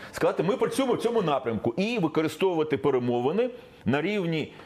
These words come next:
непублічної, е, непублічних дебатів, бо на стадіоні питання не вирішується. На стадіонах перемагають швондери.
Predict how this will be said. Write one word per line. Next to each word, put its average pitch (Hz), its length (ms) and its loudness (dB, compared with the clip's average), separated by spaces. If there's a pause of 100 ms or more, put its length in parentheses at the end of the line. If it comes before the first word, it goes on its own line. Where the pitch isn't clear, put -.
(120)
непублічної, 151 1000 0
е, 123 400 2
непублічних 165 480 0
дебатів, 131 440 0
бо 123 120 4
на 135 80 0
стадіоні 165 420 2
питання 151 380 0
не 147 80 2
вирішується. 107 520 0
На 117 60 0
стадіонах 156 360 0
перемагають 139 380 0
швондери. 90 460 0